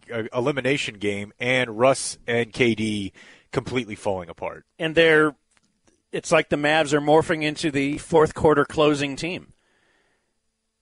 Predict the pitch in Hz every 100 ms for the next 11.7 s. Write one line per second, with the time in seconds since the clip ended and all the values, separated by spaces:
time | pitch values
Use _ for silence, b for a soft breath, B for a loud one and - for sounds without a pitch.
0 | _ 120 120 117 - 123 - 139 127 127
1 | 117 123 101 120 120 156 147 110 104 -
2 | - 101 _ 110 104 107 98 104 160 127
3 | 65 - _ _ _ _ _ - 107 104
4 | 101 110 104 127 123 120 165 98 107 -
5 | 123 135 135 - 170 143 110 - 131 127
6 | 123 - - 165 151 90 90 87 95 87
7 | 82 - 87 - 87 - 82 67 - -
8 | _ _ _ _ _ _ _ 92 92 92
9 | 87 - 180 135 - 196 165 117 175 _
10 | - 117 147 156 - 151 208 143 - 156
11 | 175 - 190 - 147 90 69